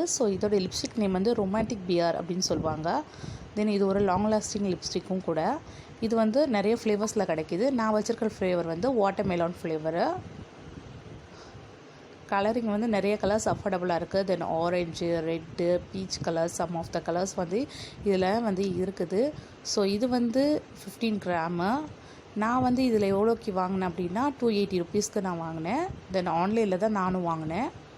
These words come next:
இதை வந்து நீங்க எல்லாருமே பார்த்துருக்க வாய்ப்பு இருக்குது. ஏன்னா இது அதிகமாக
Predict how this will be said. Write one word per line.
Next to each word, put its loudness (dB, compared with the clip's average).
இதை 4
வந்து 2
நீங்க 0
எல்லாருமே 2
பார்த்துருக்க 0
வாய்ப்பு 0
இருக்குது. 0
ஏன்னா 0
இது 4
அதிகமாக 0